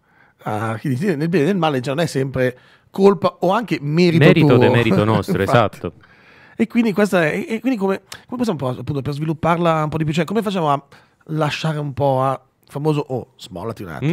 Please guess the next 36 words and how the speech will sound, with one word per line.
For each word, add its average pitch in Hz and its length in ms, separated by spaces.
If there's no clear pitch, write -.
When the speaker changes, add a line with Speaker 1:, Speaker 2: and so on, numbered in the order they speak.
Speaker 2:
Mm-hmm, 131 100
Speaker 1:
cioè, 151 140
come 110 120
Speaker 2:
esatto. 107 220
Speaker 1:
facciamo? - 460
Speaker 2:
Ma - 220
io 160 140
direi 123 340
cominciare 127 560
dalle 104 240
piccole 90 440
cose, - 340
cominciare 101 600
a 87 40
lasciare 87 520
andare 85 640
le 85 120
cose 90 500
non 110 500
troppo - 340
importanti 85 600
nella 85 220
vita. 78 300
Questo 104 280
significa 92 840
caricare 87 480
un 82 180
peso 85 440
molto, 92 380
molto 82 300
basso, 78 480
diverso 95 500
il 85 200
caso 82 380
del 85 260
dover, 85 480